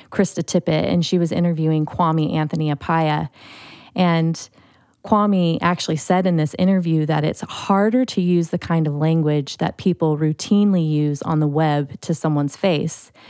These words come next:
even a stranger, but especially someone you know. If they're physically present, we get feedback from their face. You get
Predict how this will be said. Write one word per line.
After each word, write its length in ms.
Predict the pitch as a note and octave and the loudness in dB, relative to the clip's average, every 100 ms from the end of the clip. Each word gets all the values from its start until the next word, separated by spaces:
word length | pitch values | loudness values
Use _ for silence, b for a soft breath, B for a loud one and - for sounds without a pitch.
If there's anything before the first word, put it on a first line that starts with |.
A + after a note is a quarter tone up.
| B B | B B
even 260 | F#3+ E3+ D3+ | 0 2 0
a 60 | |
stranger, 680 | - - A3 A3 D3+ C#3 D3 B B B B | -2 0 2 2 2 0 -2 B B B B
but 220 | E3+ - | 0 0
especially 580 | E3+ - - G3 - G3+ | -2 -2 -2 -2 0 -2
someone 360 | - E3 D3+ D3+ | 0 0 2 2
you 100 | D3 | 2
know. 480 | E3 F#3 D3 - - B B B B | 2 2 0 -2 -6 B B B B
If 160 | F3 - | -4 -2
they're 140 | E3+ | -2
physically 440 | - F#3+ F#3 D#3+ D3+ | 0 0 0 -2 -4
present, 600 | - F#3 F3 D#3 - D#3+ | 0 0 0 -2 -2 0
we 160 | F3+ | 0
get 200 | F3+ - | 2 -2
feedback 640 | - - F#3+ F#3 C#3+ - | -6 0 0 2 0 -2
from 120 | E3 D3+ | 0 0
their 140 | D3 | 0
face. 560 | - - - F3 - - | -2 -2 -2 -6 -10 -6
You 160 | F3 F3 | -2 0
get 340 | - D#3+ - | 0 -2 -2